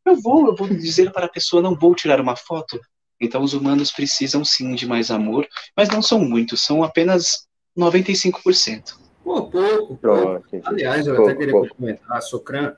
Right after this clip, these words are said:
Speaker 2: cara, como foi a tua experiência de onde você veio? Você conseguiu ajudar também outros seres? Não só, porque assim, pra você vir pra cá, pra Terra,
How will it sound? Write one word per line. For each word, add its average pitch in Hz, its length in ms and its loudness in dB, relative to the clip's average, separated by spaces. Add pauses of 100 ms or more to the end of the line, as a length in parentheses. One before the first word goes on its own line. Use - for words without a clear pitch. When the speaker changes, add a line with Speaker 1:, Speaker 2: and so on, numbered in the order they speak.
(260)
Speaker 2:
cara, - 400 -4 (300)
como 214 260 -2
foi 190 160 -2
a 180 40 0
tua 180 140 -10
experiência 127 880 -4 (300)
de 107 320 -10
onde 127 220 0
você 117 340 -6
veio? 110 520 -4
Você 117 180 -12
conseguiu 147 340 -2
ajudar 135 340 -2
também 123 360 -2
outros 147 460 -2
seres? 139 480 -4 (360)
Não 185 220 0
só, 170 280 -2
porque 170 260 -4
assim, 214 260 0 (420)
pra 175 160 -2
você 220 360 0
vir 170 520 -2
pra 139 200 -4
cá, 135 180 -2
pra 123 180 -4
Terra, 120 480 -4